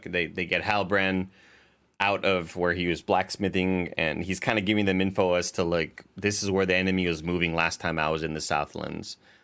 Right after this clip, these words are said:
And Galadriel is telling the Queen Regent Miriel,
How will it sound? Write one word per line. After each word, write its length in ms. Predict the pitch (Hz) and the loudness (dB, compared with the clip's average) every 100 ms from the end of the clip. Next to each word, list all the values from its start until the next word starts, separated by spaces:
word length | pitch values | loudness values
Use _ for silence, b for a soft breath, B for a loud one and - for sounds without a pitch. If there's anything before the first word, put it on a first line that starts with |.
| b _ _ _ _ - | b _ _ _ _ -4
And 340 | 85 78 78 73 | 0 0 -2 0
Galadriel 840 | 85 90 87 87 82 82 82 - _ _ - | 0 2 2 2 2 0 -4 -8 _ _ -2
is 640 | 90 80 78 78 - - _ - | 0 0 -2 -6 -8 -10 _ -4
telling 580 | 87 85 85 82 78 - _ _ _ _ - | 0 2 0 -2 -6 -10 _ _ _ _ -12
the 60 | - | -10
Queen 340 | - 101 87 | -4 -2 0
Regent 400 | 85 87 87 71 | 0 -2 -4 -4
Miriel, 540 | 85 82 85 80 80 | 0 2 2 0 -2